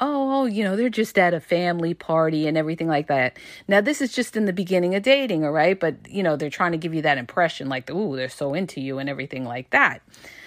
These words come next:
Turns out, turns out, okay, he actually had a girlfriend, or he had somebody that, a situationship or something like that, because later on,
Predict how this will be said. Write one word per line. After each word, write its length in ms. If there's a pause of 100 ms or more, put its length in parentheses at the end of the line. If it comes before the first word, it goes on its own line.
(460)
Turns 480
out, 540
turns 360
out, 340
okay, 520 (560)
he 360
actually 640
had 580
a 140
girlfriend, 1500
or 280
he 180
had 200
somebody 520
that, 420
a 280
situationship 1000
or 80
something 560
like 280
that, 300
because 460 (400)
later 500
on, 520